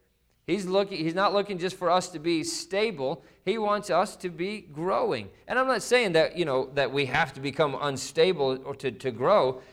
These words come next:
but I'm saying that to pursue growth like God wants us to do in a variety of areas,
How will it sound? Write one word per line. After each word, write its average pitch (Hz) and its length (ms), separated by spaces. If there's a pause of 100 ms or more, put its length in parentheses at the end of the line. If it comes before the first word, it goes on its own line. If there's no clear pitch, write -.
(200)
but 143 160
I'm 147 160
saying 220 320
that 151 240
to 156 160
pursue - 540
growth 151 540
like 117 340
God 151 340
wants 165 280
us 170 180
to 175 80
do 120 380
in 139 200
a 127 80
variety 143 640
of 123 140
areas, 147 560